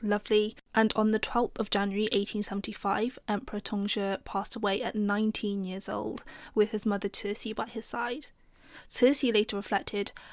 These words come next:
"I thought I could be happy with my son as the emperor, but unfortunately he died before he was twenty years of age. Since that time, I've been a changed woman, as all happiness was over as far as I was concerned when he died." Whatever Cixi's private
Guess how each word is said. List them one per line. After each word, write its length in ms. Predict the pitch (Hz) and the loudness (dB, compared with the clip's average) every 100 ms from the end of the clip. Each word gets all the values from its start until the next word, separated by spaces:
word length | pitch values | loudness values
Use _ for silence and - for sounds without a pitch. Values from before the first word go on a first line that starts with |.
| - - | -20 -2
"I 60 | 226 | -2
thought 300 | - 277 - | 4 6 8
I 80 | 269 | 6
could 160 | 269 | 2
be 60 | 233 | 0
happy 340 | - 208 - | -2 -2 0
with 180 | 202 202 | 0 0
my 100 | 196 | -2
son 320 | - 185 190 | -2 -2 -2
as 280 | 190 196 - | 0 0 0
the 200 | - 202 | 0 -4
emperor, 520 | 208 262 - - - - | -2 -2 -4 -4 -6 0
but 120 | 233 | 2
unfortunately 600 | 226 220 240 240 233 208 | 4 6 8 8 4 -2
he 160 | 214 202 | -2 -2
died 320 | 196 202 208 | 2 2 0
before 240 | 220 - | -4 -6
he 100 | 196 | -2
was 100 | 196 | -2
twenty 360 | - - 208 202 | -2 -2 -4 0
years 220 | 196 196 | -2 -2
of 100 | 196 | -2
age. 360 | 208 202 226 - - - - - - | -2 -2 -4 -10 -12 -20 -20 -20 -12
Since 240 | - 240 233 | 0 2 4
that 200 | 233 - | 4 4
time, 340 | - 214 214 | 2 4 4
I've 180 | 202 208 | 0 -2
been 140 | 202 | -2
a 60 | 196 | -2
changed 540 | - - 208 208 208 | -2 0 0 -2 -2
woman, 420 | 208 196 - 226 254 - | 0 0 0 -6 -2 0
as 160 | 208 | 0
all 220 | - 226 | 2 2
happiness 500 | 233 226 - 208 202 | 2 0 0 -2 -2
was 140 | - 196 | -2 0
over 320 | - 240 220 - | 2 2 0 -2
as 120 | 202 | -4
far 220 | - 202 | 0 0
as 160 | 214 - | 0 -4
I 140 | 196 | -2
was 140 | 196 214 | 0 -2
concerned 480 | - 214 202 190 214 | -4 -6 -6 -6 -6
when 160 | 196 | -8
he 180 | 208 196 | -8 -6
died." 440 | 196 190 247 - - - - - - - | -4 -4 -4 -6 -10 -16 -20 -20 -20 2
Whatever 400 | 220 269 302 349 | 8 10 12 10
Cixi's 640 | 330 - 220 - 202 214 - - | 6 4 4 2 -2 -2 -4 -8
private 460 | - 208 202 - | 2 2 2 -2